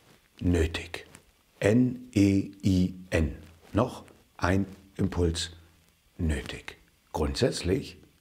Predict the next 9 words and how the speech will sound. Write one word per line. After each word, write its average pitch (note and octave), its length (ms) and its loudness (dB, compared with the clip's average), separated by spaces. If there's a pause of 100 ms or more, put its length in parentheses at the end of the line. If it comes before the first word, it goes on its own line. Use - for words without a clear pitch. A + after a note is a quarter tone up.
(500)
ist - 360 -2
das - 500 -8
richtig. - 560 -10 (380)
Doch D#2+ 180 -4
die G2+ 100 2
meisten E3+ 400 6
Verkäufer D3+ 640 6
interpretieren A#2+ 680 4
es F#2 220 0